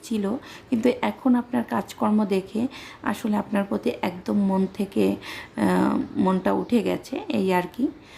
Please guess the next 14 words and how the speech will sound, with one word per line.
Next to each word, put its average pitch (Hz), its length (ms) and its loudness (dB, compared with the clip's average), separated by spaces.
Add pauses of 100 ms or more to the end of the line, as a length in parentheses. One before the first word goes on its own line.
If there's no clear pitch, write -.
(260)
তো 269 80 4 (260)
শারমিন 247 440 4
আপুর 240 240 -4
জন্য 220 240 0 (180)
অবশ্যই 208 480 0
অনেক 202 280 2
বেশি 202 260 0
দোয়া 202 260 2
থাকবে, 190 440 -4 (400)
কারণ 254 280 4
আমি 247 240 6
যেহেতু 277 380 0
একজন 208 340 0
মেয়ে, 196 280 0